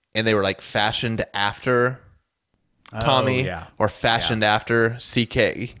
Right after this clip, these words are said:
Speaker 1: you know, whatever.
Speaker 2: Yeah.
Speaker 1: Um, so I definitely had, like, the five dollar bottles of, of cologne that were <laughs> imitations. And, um,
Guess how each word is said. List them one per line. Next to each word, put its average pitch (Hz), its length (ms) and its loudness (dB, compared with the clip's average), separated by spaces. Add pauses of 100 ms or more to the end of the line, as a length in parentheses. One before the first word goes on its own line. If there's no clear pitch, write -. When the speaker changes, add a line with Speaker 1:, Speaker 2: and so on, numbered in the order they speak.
Speaker 1:
you 220 140 -4
know, 85 140 0
whatever. 101 480 2 (480)
Speaker 2:
Yeah. 90 160 -10
Speaker 1:
Um, 101 440 0 (200)
so 120 100 0
I 117 40 4
definitely 127 360 0
had, 120 80 2
like, 120 140 0
the 104 80 -6
five 110 380 2
dollar 107 240 2
bottles 101 420 2
of, 101 240 -4
of 95 540 -2
cologne 104 360 0
that 90 140 0
were 90 260 0 (560)
<laughs> - 520 -20
imitations. 120 920 0 (240)
And, 110 480 2
um, 107 420 2